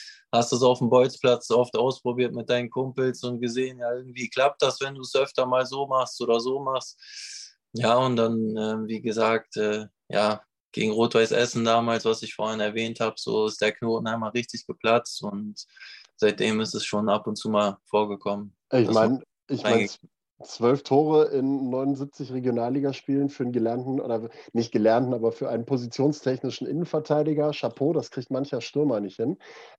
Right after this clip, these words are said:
Speaker 1: Mhm.
Speaker 2: Ähm, gibt's da irgendwie ein Vorbild, was du dann bei den Freistößen hast? Hast du dir mal bei, weiß nicht, Cristiano Ronaldo, gibt's ja immer Leute, Maxi Arnold, äh, hat ja ganz, ganz
Speaker 1: Ja.
Speaker 2: interessante Freistoßtechnik, ähm, der schießt ja Bälle, die sind ja wahnwitzig. Also gibt's da
Speaker 1: Ja.
Speaker 2: irgendjemanden, wo du sagst,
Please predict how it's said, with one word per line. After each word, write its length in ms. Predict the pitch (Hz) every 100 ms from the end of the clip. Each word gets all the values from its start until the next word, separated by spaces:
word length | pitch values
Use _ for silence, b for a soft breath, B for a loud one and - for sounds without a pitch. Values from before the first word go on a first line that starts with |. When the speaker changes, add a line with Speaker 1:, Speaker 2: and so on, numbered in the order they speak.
| -
Speaker 1:
Mhm. 60 | 120
Speaker 2:
Ähm, 560 | 117 117 120 123 - -
gibt's 220 | 151 -
da 100 | 151
irgendwie 220 | 147 156
ein 60 | 135
Vorbild, 400 | - 139 190 185
was 140 | 180
du 80 | -
dann 160 | 175 165
bei 120 | 170
den 140 | 170
Freistößen 540 | 170 160 165 - 156 160
hast? 240 | 156 160
Hast 160 | 120 -
du 60 |
dir 120 | 131 127
mal 200 | 123 110
bei, 440 | 107 107 104 104
weiß 140 | 104
nicht, 180 | 107 101
Cristiano 420 | - - 120 117
Ronaldo, 540 | 113 113 113 117 117 117
gibt's 200 | 117 -
ja 80 | 120
immer 160 | 113
Leute, 400 | 110 113 117 117 - B
Maxi 340 | 120 123 - 143
Arnold, 480 | 110 147 151 156 165
äh, 240 | - 135
hat 200 | 127 139
ja 100 | 139
ganz, 200 | 127 -
ganz 200 | 135 131
Speaker 1:
Ja. 40 |
Speaker 2:
interessante 560 | 156 120 120 139 139 139
Freistoßtechnik, 1160 | - 135 139 - 147 135 - 151 147 143 143 -
ähm, 560 | 131 127 127 131 135 123
der 160 | 123 127
schießt 320 | - 143 -
ja 80 | 127
Bälle, 240 | 151 135
die 80 | 127
sind 180 | 127 131
ja 140 | 127
wahnwitzig. 580 | 123 123 123 120 120 113
Also 140 | 120
gibt's 160 | 117 131
da 80 | 139
Speaker 1:
Ja. 60 |
Speaker 2:
irgendjemanden, 400 | 147 139 113 123
wo 100 | 127
du 80 | 123
sagst, 200 | 127 -